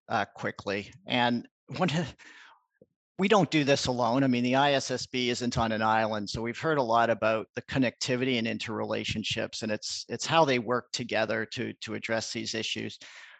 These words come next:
Um, but connectivity is an important concept,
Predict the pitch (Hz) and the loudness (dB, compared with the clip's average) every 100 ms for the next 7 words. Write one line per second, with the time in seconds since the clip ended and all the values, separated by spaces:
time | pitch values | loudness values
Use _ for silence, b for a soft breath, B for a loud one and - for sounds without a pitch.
0 | B - 127 123 - _ _ 165 - 202 | B 0 2 2 -2 _ _ 0 2 4
1 | 233 - 196 180 160 147 131 131 127 - | 2 4 4 6 6 4 2 0 0 2
2 | 147 - 120 - - 139 143 139 - 165 | 2 2 -4 -6 -2 2 4 2 2 2
3 | - - | 2 -6